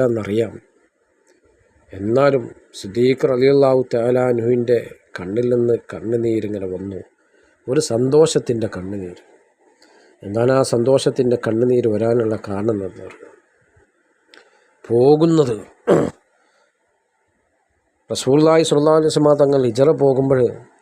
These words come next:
ആ കൂടെ പോകാൻ, റസൂലുള്ളാഹി സ്വല്ലല്ലാഹു അലൈഹി വസല്ലമ തങ്ങളോടുകൂടെ സഹവസിച്ചുകൊണ്ട് ഒപ്പം കൂടെ പോകാനുള്ള ഭാഗ്യം അതെനിക്കാണല്ലോ കിട്ടിയത്.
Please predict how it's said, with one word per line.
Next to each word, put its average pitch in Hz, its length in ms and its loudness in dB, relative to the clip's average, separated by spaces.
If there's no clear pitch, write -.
ആ 95 80 -6
കൂടെ 139 320 -2
പോകാൻ, 117 440 -2
റസൂലുള്ളാഹി 120 500 -2
സ്വല്ലല്ലാഹു 123 420 -2
അലൈഹി 127 140 0
വസല്ലമ 123 340 -2
തങ്ങളോടുകൂടെ 131 840 0
സഹവസിച്ചുകൊണ്ട് 139 920 -2
ഒപ്പം 147 380 -2
കൂടെ 127 260 0
പോകാനുള്ള 127 640 0
ഭാഗ്യം 120 480 -2
അതെനിക്കാണല്ലോ 143 800 0
കിട്ടിയത്. 113 500 -4